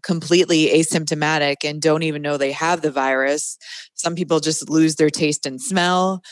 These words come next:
And, you know, other people, um, you know, are knocked out by it. Uh, you know, one of the, the thirty-two-year-old staffers,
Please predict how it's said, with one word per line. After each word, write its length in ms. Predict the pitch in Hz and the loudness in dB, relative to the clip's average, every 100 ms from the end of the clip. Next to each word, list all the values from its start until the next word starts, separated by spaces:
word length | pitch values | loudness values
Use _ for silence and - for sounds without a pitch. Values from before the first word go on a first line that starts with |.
| - - - | -20 -20 -4
And, 440 | 160 165 156 156 - | -2 0 -2 -4 -8
you 120 | 175 | -6
know, 300 | 151 147 147 - | -4 -2 -2 0
other 220 | 160 170 | 0 0
people, 640 | - 175 165 160 160 - - | -2 -4 0 2 2 0 -2
um, 480 | 151 147 147 147 - | -2 -2 -4 -8 -14
you 160 | - 160 | -8 -6
know, 200 | 139 127 - | -4 -2 0
are 140 | 165 | 2
knocked 340 | 160 160 - | 2 -2 0
out 200 | 175 220 - - | 0 0 -4 -6
by 160 | 139 | -4
it. 260 | 123 107 - - | -4 -6 -10 -8
Uh, 440 | 139 135 135 135 - | -6 -4 -6 -8 -8
you 120 | 143 135 | -8 -8
know, 280 | 127 135 - - - | -6 -6 -8 -14 -18
one 220 | 160 160 156 | -4 0 0
of 160 | 147 | 0
the, 400 | 143 143 143 143 - - - - - - | 2 2 2 0 -6 -18 -16 -16 -16 0
the 200 | 175 175 | 2 4
thirty-two-year-old 880 | 190 185 180 - 190 165 160 160 156 | 4 2 2 -4 -2 0 2 0 -4
staffers, 760 | - 170 175 170 156 156 - | -4 -2 -2 -2 -2 -2 -4